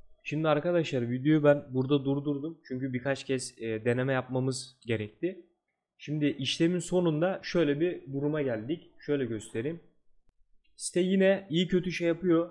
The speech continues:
Yani yüklenirken bir kafa atma durumu var. E, sitede yaptığımız işlem şu oldu arkadaşlar.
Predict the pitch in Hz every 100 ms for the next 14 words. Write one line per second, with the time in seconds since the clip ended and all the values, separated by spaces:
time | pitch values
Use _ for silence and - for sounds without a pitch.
0 | 113 120 120 123 120 131 139 147 151 151
1 | 151 143 151 147 131 151 143 151 147 147
2 | 156 147 143 - - 117 113 113 113 -
3 | 170 170 170 165 - 175 170 165 - 170
4 | 160 185 170 123 117 113 110 107 - 165